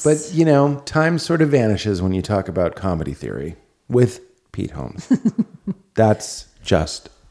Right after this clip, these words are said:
Speaker 2: <coughs> Can I get a cough button? <coughs> Like on Frasier. <laughs> Made famous by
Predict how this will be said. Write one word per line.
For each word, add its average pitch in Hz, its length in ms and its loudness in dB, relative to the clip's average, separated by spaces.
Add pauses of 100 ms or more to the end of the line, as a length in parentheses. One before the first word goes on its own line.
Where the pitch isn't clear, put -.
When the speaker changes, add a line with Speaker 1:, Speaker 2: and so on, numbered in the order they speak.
(280)
Speaker 2:
<coughs> - 540 -16
Can 453 680 0
I 311 60 -2
get 320 140 0
a 226 80 0
cough 185 340 -4
button? 226 300 -6 (160)
<coughs> - 1300 -4 (280)
Like 185 180 0
on 180 180 2
Frasier. 175 500 2 (1500)
<laughs> - 1600 -8
Made 190 240 2
famous 180 400 2
by 156 400 2